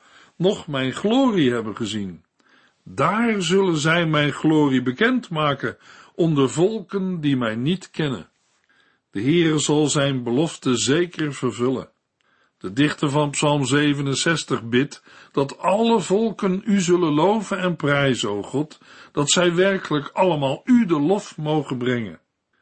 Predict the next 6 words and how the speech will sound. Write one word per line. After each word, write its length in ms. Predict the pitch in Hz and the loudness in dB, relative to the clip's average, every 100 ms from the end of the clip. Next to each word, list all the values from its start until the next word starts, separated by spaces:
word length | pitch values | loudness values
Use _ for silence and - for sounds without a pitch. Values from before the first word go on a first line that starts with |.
| _ _ | _ _
Ja, 240 | - 120 107 | -2 0 0
Heere, 520 | 104 113 110 117 107 - - - | -2 -4 -2 -4 -6 -12 -20 -8
dat 300 | - 131 - | -4 -2 -2
alle 260 | 151 139 117 | 0 0 0
volken 600 | 127 123 113 - 104 110 | 0 0 0 -4 -8 -2
dat 420 | 170 226 - - | -2 -2 -8 -20